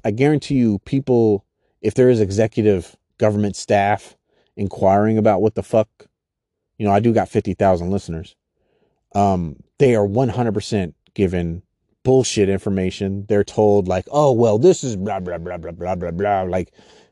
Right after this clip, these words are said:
it's absolute horseshit. If they come down here to see things for themselves, they're gonna f-, fucking move everything out of the way. You know what I'm saying? If they know there's some certain people who are talking loudly about this shit still, they'll probably preoccupy them with some shit,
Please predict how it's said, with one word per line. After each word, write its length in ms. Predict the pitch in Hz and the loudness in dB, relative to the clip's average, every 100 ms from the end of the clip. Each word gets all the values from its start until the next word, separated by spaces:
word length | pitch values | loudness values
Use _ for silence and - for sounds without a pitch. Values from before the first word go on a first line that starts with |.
| _ | _
it's 180 | 104 101 - | -2 -2 -2
absolute 540 | 113 120 - 135 123 | 0 0 0 0 0
horseshit. 500 | - 123 113 - 120 - _ _ _ _ - | 2 2 2 0 0 0 _ _ _ _ -12
If 100 | 107 | -2
they 100 | 107 | -2
come 300 | - 127 107 | 0 0 2
down 320 | 104 101 123 | 2 2 2
here 400 | 123 131 135 147 - | 2 2 2 -2 -10
to 200 | - 131 | -4 -2
see 320 | 104 - 135 | -2 -4 -4
things 340 | 135 143 135 127 | 0 2 2 2
for 120 | 131 | 0
themselves, 560 | 123 107 - 110 117 - | 0 -2 2 4 4 2
they're 100 | 117 | 0
gonna 280 | 117 107 | 2 0
f-, 220 | 101 - _ _ | -2 -6 _ _
fucking 520 | - 131 - 113 113 | -2 -2 0 -2 0
move 280 | 123 131 131 | 2 4 4
everything 360 | 131 147 156 | 2 2 2
out 120 | 151 151 | 2 4
of 40 | |
the 60 | 151 | 4
way. 600 | 151 151 151 147 147 139 _ _ _ _ | 4 2 4 2 2 -6 _ _ _ _
You 120 | - 127 | -6 -4
know 80 | |
what 20 | 127 | -4
I'm 40 | |
saying? 340 | - 135 135 135 | -2 0 0 0
If 280 | 123 110 | -2 -2
they 180 | - 131 | 2 2
know 200 | 131 135 | 4 4
there's 220 | 131 131 | 4 2
some 160 | - 123 | 0 -8
certain 320 | - 135 123 | -2 -2 -2
people 320 | - 135 139 | -4 -4 -2
who 160 | 117 120 | -2 0
are 160 | 113 110 | 2 0
talking 540 | - 123 113 131 110 | -2 0 0 0 -2
loudly 340 | 107 110 120 | 0 0 2
about 280 | 127 123 117 | 2 4 2
this 120 | 120 | 0
shit 240 | - 127 104 | -2 -4 -4
still, 260 | - 131 | -2 0
they'll 120 | 131 113 | 2 0
probably 260 | - 101 | 0 -2
preoccupy 840 | 87 - 131 123 123 131 117 120 120 | -4 0 2 4 2 -2 0 2 2
them 220 | 123 127 | 2 0
with 100 | 120 | -2
some 160 | - 120 | -4 -6
shit, 400 | - 131 127 | -2 2 2